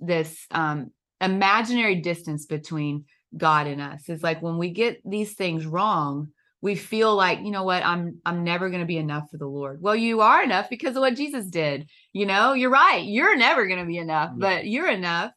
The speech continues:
Speaker 1: because of what Christ did for you on the cross. Right? And so I think that this is so important, um, to, to learn this chart and really take it seriously, because I think that it can, um, catapult you into this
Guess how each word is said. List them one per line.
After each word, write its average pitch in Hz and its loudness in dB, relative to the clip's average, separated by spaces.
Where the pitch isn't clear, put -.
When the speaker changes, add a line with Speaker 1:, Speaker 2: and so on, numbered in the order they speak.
Speaker 1:
because 254 -2
of 262 2
what 254 2
Christ 277 0
did 220 -2
for 269 -6
you 151 -4
on 208 -4
the 240 -4
cross. 180 -2
Right? 190 2
And 185 -4
so 208 2
I 196 8
think 277 -4
that 226 0
this 202 -2
is 190 -8
so 277 6
important, 156 -4
um, 156 0
to, 156 -4
to 175 -4
learn 185 2
this 175 -6
chart 151 0
and 160 -2
really 220 2
take 226 -6
it 156 -4
seriously, 156 -4
because 156 -10
I 165 0
think 196 -6
that 185 -2
it 170 -4
can, 170 -4
um, 160 0
catapult 233 0
you 147 -6
into 175 -6
this 156 -4